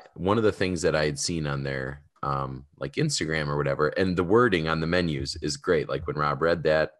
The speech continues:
sounded so delicious, right? So I got the, um, salty bread breakfast pizza. So it's got, it's on salty bread from Amazing Grains, which is in Fairport, which I love their salty bread.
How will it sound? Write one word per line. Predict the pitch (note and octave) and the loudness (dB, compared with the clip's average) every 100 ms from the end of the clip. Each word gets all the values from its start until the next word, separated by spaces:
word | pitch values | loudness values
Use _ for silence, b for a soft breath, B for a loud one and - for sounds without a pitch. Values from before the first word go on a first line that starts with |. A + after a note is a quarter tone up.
| _ | _
sounded | - - D2+ D2 C#2 | -10 -6 -4 -4 -6
so | - D2+ | -2 0
delicious, | C#2 C#2 - - - | 0 -4 -6 -8 -2
right? | D#2 D2+ - | 0 0 -2
So | D#2 | -2
I | D2 D#2+ | 0 2
got | D#2+ D#2 - | 0 -2 -4
the, | D#2 C#2+ - b b b b b b b _ _ - | -6 -6 -10 b b b b b b b _ _ -6
um, | C#2 D2+ C#2+ C#2 C#2 C2+ D2+ E2 _ _ _ _ _ _ _ - | 0 2 2 2 0 -4 -8 -16 _ _ _ _ _ _ _ -8
salty | - E2+ F2 G2 | 0 2 2 -2
bread | D#2 E2 D2+ | 2 2 2
breakfast | D#2 D2+ - C2+ - | 0 -2 -2 -6 -6
pizza. | D2 - C2 | -10 -8 -4
So | - D#2+ D2+ | 0 4 2
it's | C#2+ | 0
got, | - D#2 D2 | -2 -2 -2
it's | C#2+ | -2
on | D2 C#2+ | -4 0
salty | D#2+ E2 G#2 | 0 0 0
bread | F2 F2 D#2+ | 2 2 2
from | E2 D2+ | -2 -4
Amazing | C#2+ C#2+ D2+ E2+ D#2+ | -2 -4 -4 -6 -6
Grains, | D2+ C#2+ C#2+ C#2+ | -6 -6 -8 -10
which | - | -10
is | C2+ | -10
in | C#2+ | -10
Fairport, | C#2 C#2+ C#2 C#2+ C2+ | -6 -6 -4 -6 -6
which | B1+ - - | -6 -8 -6
I | C#2 | -6
love | C2+ C#2+ C2 C2 - _ - | -4 -4 -4 -6 -12 _ -10
their | C#2 | -8
salty | - A#1+ - | -6 -8 -10
bread. | C2+ A#1+ A#1 | -12 -10 -10